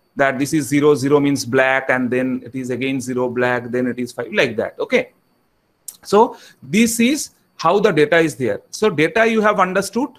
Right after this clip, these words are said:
images you have understood what is there in the image corresponding to the data. There are images. Okay. Then what is the target? Target means it is all the level data. That means corresponding to that image,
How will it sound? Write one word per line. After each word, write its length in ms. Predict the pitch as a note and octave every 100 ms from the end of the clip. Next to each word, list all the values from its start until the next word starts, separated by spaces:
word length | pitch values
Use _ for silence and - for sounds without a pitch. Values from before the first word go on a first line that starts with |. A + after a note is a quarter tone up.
| _ _ _ _ _ _
images 540 | E3 F3 A3+ A3 A#3 G3
you 120 | G3
have 160 | F#3
understood 500 | E3+ D3+ D3+ - A3
what 160 | E3+ D#3
is 120 | D#3+
there 180 | C3+ D3+
in 120 | D3
the 100 | C#3+
image 340 | B2+ B2 A2+ -
corresponding 540 | C#3+ - D#3 D3+ D3+
to 80 | D3+
the 100 | C#3
data. 340 | B2 B2 G#3+ A3
There 200 | D3+ C#3
are 160 | C3+
images. 540 | B2 A2+ A2+ A#3 - -
Okay. 340 | A#2+ D3+ C4 - _ _ _ _ _ _
Then 380 | B3+ A3+ C#4+ - _ _ _ -
what 160 | E3+
is 120 | A#3
the 140 | G#3+ A3
target? 500 | G#3+ F3 G3+ D4+ - -
Target 440 | D#3+ F3 C#4 B3
means 420 | F3+ D#3 C4+ - - _ _ _
it 120 | F3
is 260 | A#3 G#3+ F#3 -
all 240 | F#3+ G#3+
the 180 | G3+ G#3
level 340 | G3 D#3 G#3 A3+
data. 420 | D3 C3 - D#4+ -
That 260 | D3+ D3 -
means 160 | G3
corresponding 680 | - E3 E3+ G3+ G#3+ A3+ A3+
to 100 | A3+
that 340 | D3+ C3+ G3
image, 480 | E3+ D#3 G#3+ D#3+ D#3+